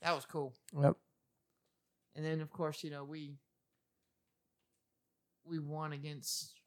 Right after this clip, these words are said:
Speaker 1: or did we go against y'all in Topgolf that one, that one round? When Clayton just kept, like,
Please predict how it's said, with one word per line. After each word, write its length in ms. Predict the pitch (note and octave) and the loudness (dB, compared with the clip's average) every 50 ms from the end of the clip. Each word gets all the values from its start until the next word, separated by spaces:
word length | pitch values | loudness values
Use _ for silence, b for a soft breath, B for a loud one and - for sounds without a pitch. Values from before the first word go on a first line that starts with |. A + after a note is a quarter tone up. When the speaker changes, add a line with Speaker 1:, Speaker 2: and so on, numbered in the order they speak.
| _ _ - | _ _ -8
Speaker 1:
or 40 | E3 | -6
did 80 | E3 | -4
we 100 | F3+ A3 B3+ - _ - | -4 -4 -6 -8 _ 0
go 100 | A3+ A3+ | 2 2
against 300 | A3 F#3+ F3+ D#3 D3 - | 4 4 2 2 0 0
y'all 280 | D#3 D3+ D3+ C#3 A#2+ A#2 | 2 4 4 4 4 2
in 80 | A#2 A#2+ | -2 -6
Topgolf 500 | A#2+ C3+ A2 G2 - - A#2 A2+ B2 - | -8 -8 -8 -10 -10 -10 -10 -10 -10 -10
that 160 | B2 A2+ - | -12 -12 -10
one, 280 | B2 C3 C3 C3 C3 B2+ - - _ _ - | -10 -10 -10 -10 -12 -14 -16 -20 _ _ -12
that 140 | C3+ B2+ | -10 -10
one 140 | G#2+ C3 C3 | -8 -10 -12
round? 260 | B2+ B2+ B2+ B2 B2 A#2+ - _ - _ _ _ _ _ _ _ _ _ _ - | -12 -12 -12 -12 -14 -16 -20 _ -20 _ _ _ _ _ _ _ _ _ _ -8
When 140 | - C#3+ C#3 | -4 -4 0
Clayton 360 | - D#3 D#3+ D#3+ D3 C#3 D3 | 4 6 6 6 6 4 0
just 220 | C#3+ D3 - - - | -2 -2 -2 -2 -2
kept, 220 | D3+ D3 C#3 - | -4 -4 -4 -4
like, 220 | C#3+ B2 A#2 A2+ | -2 0 2 0